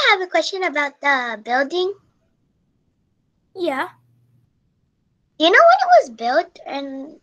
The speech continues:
Speaker 1: did you get to go inside?
Speaker 2: Yeah, I got to go inside.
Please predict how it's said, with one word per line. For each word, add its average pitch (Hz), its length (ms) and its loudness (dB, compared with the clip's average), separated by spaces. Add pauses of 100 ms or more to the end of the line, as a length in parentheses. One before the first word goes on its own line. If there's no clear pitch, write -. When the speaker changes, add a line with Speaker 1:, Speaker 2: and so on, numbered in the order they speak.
(120)
Speaker 1:
did 285 160 -6
you 403 60 4
get 523 80 4
to 622 100 2
go 440 140 2
inside? 220 400 -8 (1600)
Speaker 2:
Yeah, 339 160 0
I 339 60 0
got 349 160 -2
to 381 60 -8
go 359 160 -4
inside. 294 520 -6